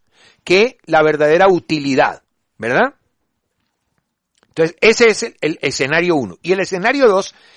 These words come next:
es volver a lo tradicional. Vamos a darle un nicho, ¿cierto? Una zona de confort, ¿no? Para que estos puedan estar tranquilos, entonces no estiran trompa y pueden jugar, ¿cierto? Su jugado.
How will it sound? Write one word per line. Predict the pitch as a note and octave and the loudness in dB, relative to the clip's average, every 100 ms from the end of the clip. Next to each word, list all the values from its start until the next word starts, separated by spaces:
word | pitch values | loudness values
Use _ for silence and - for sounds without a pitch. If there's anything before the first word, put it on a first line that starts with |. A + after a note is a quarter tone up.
| _ | _
es | F#3 A3 | -2 2
volver | B3 A#3+ B3 | 2 2 2
a | A#3 | 0
lo | A#3 | 0
tradicional. | A3+ A#3 A#3 B3 B3+ E4+ D4+ _ _ _ _ | 0 0 -2 -6 -4 -4 -8 _ _ _ _
Vamos | F3 F#3+ F3+ D#3+ | 2 2 0 -2
a | D3 | 0
darle | C#3+ C#3+ E3 | 0 0 -4
un | E3 G3 | -2 0
nicho, | B3+ B3 - A3 G#3+ G3+ _ _ | 0 0 0 2 2 0 _ _
¿cierto? | - F3+ F#3 - F#3 _ _ | -2 0 0 -6 -20 _ _
Una | D3+ E3+ | -4 -4
zona | - E3 D#3 | -2 -2 -2
de | C#3+ | -2
confort, | D3+ C#3 B2+ - A3 G#3+ G#3 F#3+ F#3 F#3+ _ _ _ _ _ | -4 -6 -8 2 6 8 6 4 0 -10 _ _ _ _ _
¿no? | B2+ F3+ G#3+ _ _ _ _ | -4 -4 -6 _ _ _ _
Para | - C3+ | -4 -4
que | B2 B2 | -4 -6
estos | B2 - C#3+ | -6 -6 -10
puedan | - C#3 C3 | -2 -2 -2
estar | A2+ A#2 | -8 -10
tranquilos, | - C3 B2 G#3+ G#3+ C#3 | -8 -10 -6 -4 -2 -4
entonces | A#2 B2+ | -6 -6
no | B2+ | -6
estiran | A#2+ C#3 C3+ B2+ | -8 -6 -6 0
trompa | G#3+ A3 G3 D#3 | 2 2 0 -4
y | |
pueden | - B2 A#2 | -4 -6 -4
jugar, | E3 F3 A3 G#3 G#3 - _ _ | -4 2 4 4 0 -10 _ _
¿cierto? | - C#3 C#3+ - G#3+ _ _ | -8 -6 -6 -10 -18 _ _
Su | - G3+ | -6 -6
jugado. | - A#3 C#4+ E3 - | -4 2 4 4 -2